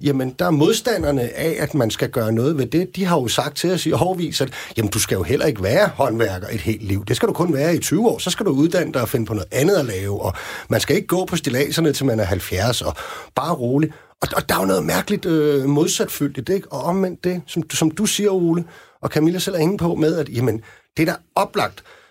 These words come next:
øh, en forklaring rigtig mange steder, ikke kun i Camillas fag, men i rigtig mange offentligt ansatte, øh, hvad skal vi sige, de typiske kvindefag. Øh, jamen, det er jo fordi, der bliver løst en situation omkring, øh, fortravlede børnefamilier,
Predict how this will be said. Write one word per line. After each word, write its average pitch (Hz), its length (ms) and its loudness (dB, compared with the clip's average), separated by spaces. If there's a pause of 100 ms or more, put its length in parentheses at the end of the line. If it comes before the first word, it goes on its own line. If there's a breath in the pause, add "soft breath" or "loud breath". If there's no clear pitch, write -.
(140 loud breath)
øh, 113 520 -2
en 127 140 2
forklaring 151 680 -2
rigtig 185 280 0
mange 123 200 2
steder, 117 220 0
ikke - 180 -4
kun 160 180 2
i 170 60 2
Camillas 143 380 2
fag, 147 180 0
men 151 100 2
i - 20 0
rigtig 151 320 -2
mange 135 280 0
offentligt 156 320 0
ansatte, 143 480 2
øh, 113 380 0
hvad 113 120 0
skal 143 120 -4
vi 117 60 0
sige, 135 140 -2
de 131 120 -4
typiske 147 520 0
kvindefag. 147 580 0 (580 loud breath)
Øh, 131 80 0
jamen, 139 880 -6
det - 120 2
er 151 200 4
jo 160 60 4
fordi, 160 140 -6
der 170 120 -2
bliver 143 180 2
løst 147 360 0
en 156 60 4
situation - 580 0
omkring, 143 460 0
øh, 135 240 2
fortravlede 135 720 0
børnefamilier, 160 800 0